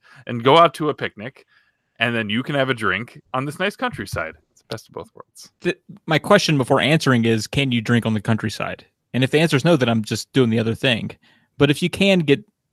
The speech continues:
Speaker 2: a little drinky on the countryside, it's countryside all day long, 'cause that's the best of both worlds.
Speaker 1: Yeah.
Speaker 2: So it depends was my real answer.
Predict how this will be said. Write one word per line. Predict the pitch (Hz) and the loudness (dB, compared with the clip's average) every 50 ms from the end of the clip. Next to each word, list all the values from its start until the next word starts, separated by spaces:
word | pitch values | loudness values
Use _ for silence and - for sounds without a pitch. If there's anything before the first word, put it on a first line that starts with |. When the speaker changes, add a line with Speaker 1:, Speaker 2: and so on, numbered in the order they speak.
| - | -6
Speaker 2:
a | - 135 | -2 0
little | 139 147 151 139 131 | 4 6 6 6 4
drinky | 117 117 139 147 - 147 131 117 | 4 2 2 2 2 2 0 0
on | 113 | 0
the | 110 | 0
countryside, | - - 143 135 - 117 107 - - 113 110 127 | 0 -2 -2 0 0 -2 -2 0 0 -2 -2 -2
it's | - - | -4 0
countryside | - 160 147 135 - 123 110 - 127 120 110 110 107 117 - | 2 2 4 4 4 2 2 4 2 2 2 2 -2 -4 -4
all | 120 117 113 | -2 -2 -2
day | 107 120 107 110 | -2 -2 -4 -4
long, | 107 110 110 110 107 117 - | -4 -4 -4 -6 -6 -10 -8
'cause | - 123 110 - | -6 -6 -6 -4
that's | - 113 107 - - - | -4 -4 -4 -6 -12 -14
the | - | -10
best | - - 113 - | -8 -8 -8 -8
of | - 104 | -10 -12
both | - - - - | -10 -10 -10 -10
worlds. | - - - - - - - _ _ _ _ _ - | -8 -10 -10 -10 -12 -18 -20 _ _ _ _ _ -16
Speaker 1:
Yeah. | - - - - _ _ _ _ _ _ _ _ _ | -14 -14 -14 -16 _ _ _ _ _ _ _ _ _
Speaker 2:
So | - - 117 - 127 - - | -10 -8 -8 -8 -8 -2 2
it | - 190 165 | 2 4 4
depends | - 165 - - - 165 170 143 120 107 113 | 4 2 2 2 2 2 2 2 2 2 2
was | 110 117 98 | 2 2 2
my | 113 113 | 4 4
real | 110 113 113 107 107 | 4 4 2 2 0
answer. | 113 113 107 - 78 - | -2 -4 -4 -6 -10 -12